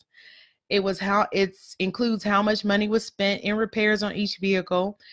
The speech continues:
how much was spent at the auction to acquire each vehicle, how long each vehicle took to sell, how much profit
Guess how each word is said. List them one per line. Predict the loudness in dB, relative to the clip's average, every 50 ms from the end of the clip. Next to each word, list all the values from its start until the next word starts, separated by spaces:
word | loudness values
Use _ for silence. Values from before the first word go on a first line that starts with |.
| -20 -20 _
how | -4 -2 0
much | 2 2 0 0 -2
was | -4 -6
spent | -2 -2 -2 -2
at | -2 0
the | -2 -2 2
auction | 2 2 2 2 0 -2 0
to | -2 -2 -4
acquire | -4 -6 -4 0 2 4 6 6 4 2
each | 2 -2 -4 -6 -6
vehicle, | -6 -2 0 0 0 0 0 0 0 0 -2 -4 -10 -20 -20 -20 _ _ _ _
how | 2 4 6 6
long | 6 6 4 4 4 2
each | -2 -2 -4 -2
vehicle | 0 2 2 2 0 -2
took | -6 -2 -4 -4 -4 _
to | -10 -10
sell, | -10 -4 0 4 4 6 6 6 6 6 4 2 -2 -6 -12 _ _ _ _ _ _ _ _ _ _ _ _ _ _
how | -4 0 0 2 2
much | 0 -2 -4 -2
profit | 0 2 2 2 2 -2 -4 -6 -6